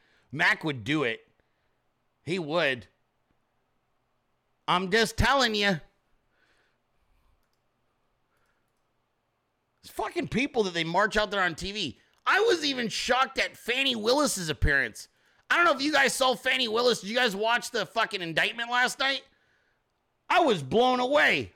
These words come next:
I was like, "Why does Fani Willis look so fucking familiar?" I couldn't figure it out. I don't know. You tell me, you guys. Am I,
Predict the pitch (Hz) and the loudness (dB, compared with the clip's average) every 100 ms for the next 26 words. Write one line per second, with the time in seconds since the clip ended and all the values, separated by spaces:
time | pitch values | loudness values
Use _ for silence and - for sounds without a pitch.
0 | - 294 320 202 220 196 127 135 156 262 | 0 2 2 0 0 0 -2 -2 2 4
1 | 339 339 339 285 175 _ _ _ _ - | 4 4 2 0 -4 _ _ _ _ -2
2 | 208 - - 285 285 254 262 269 233 - | 0 0 -2 0 0 -2 -2 0 0 0
3 | 233 214 - 233 - - 233 240 196 - | -6 -4 -4 -4 -4 -2 -2 -4 -14 -14
4 | 208 240 311 254 147 135 - 262 262 214 | -10 0 2 4 2 0 -2 -2 -2 -4
5 | 247 226 196 196 240 170 175 220 170 147 | -6 -4 -2 0 2 2 2 2 2 -2
6 | 131 196 180 254 240 202 170 160 165 156 | -4 -6 -2 0 0 -2 0 0 0 -2
7 | 202 220 | -2 -2